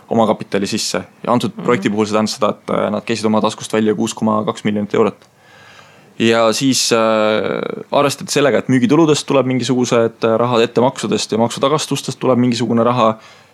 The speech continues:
Speaker 1: Ja viimane komponent ei olnud mitte teps pank, vaid just Redgate'i kaudu tõstetud võlakirjad minu meelest, mis anti vist esimese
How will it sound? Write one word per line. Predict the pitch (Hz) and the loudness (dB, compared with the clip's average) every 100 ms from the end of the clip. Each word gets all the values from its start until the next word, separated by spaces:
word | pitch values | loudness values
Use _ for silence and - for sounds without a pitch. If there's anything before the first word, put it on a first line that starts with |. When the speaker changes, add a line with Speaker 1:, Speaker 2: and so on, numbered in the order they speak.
| - | -8
Speaker 1:
Ja | 117 120 113 113 107 69 - 127 | 0 2 4 4 2 -2 -4 0
viimane | 175 139 104 | 2 4 2
komponent | 127 143 - 101 190 _ - - | 2 0 0 -2 -4 _ -20 -8
ei | - 107 113 | -2 2 4
olnud | 131 107 | 2 0
mitte | 120 101 | -2 -2
teps | 107 - | -4 -4
pank, | - 120 117 - - _ _ _ - | -2 -2 -4 -20 -20 _ _ _ -10
vaid | 113 107 104 | -2 -2 2
just | 127 135 - - _ - _ _ _ | 0 0 -6 -12 _ -20 _ _ _
Redgate'i | - 127 - 104 101 | -2 -2 -2 -2 2
kaudu | 110 117 107 107 107 | 4 4 2 2 0
tõstetud | - - - 104 | -2 -8 -8 -2
võlakirjad | 117 113 101 101 | 2 2 0 -2
minu | 101 101 101 | -2 -2 -6
meelest, | 95 95 - | -6 -8 -8
mis | - | -4
anti | 113 110 | -4 -4
vist | - - | -10 -6
esimese | 113 107 - | -4 -2 -2